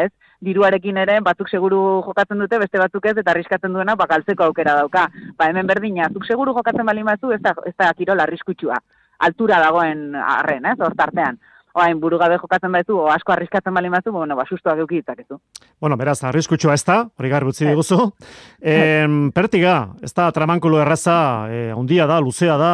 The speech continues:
Speaker 2: eta horrelako gauza bat, eh, batera eta bestera eramateko, eh,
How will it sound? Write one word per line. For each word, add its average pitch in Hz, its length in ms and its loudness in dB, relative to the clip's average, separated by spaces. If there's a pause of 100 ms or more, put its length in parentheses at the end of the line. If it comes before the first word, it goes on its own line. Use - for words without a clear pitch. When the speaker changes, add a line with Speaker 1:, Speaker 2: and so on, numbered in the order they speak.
(160)
Speaker 2:
eta 123 220 -6
horrelako 180 560 0 (640)
gauza 151 320 -2
bat, 170 260 2
eh, 156 400 2
batera 165 320 0
eta 151 140 0
bestera 175 400 2 (160)
eramateko, 151 840 0
eh, 127 220 -6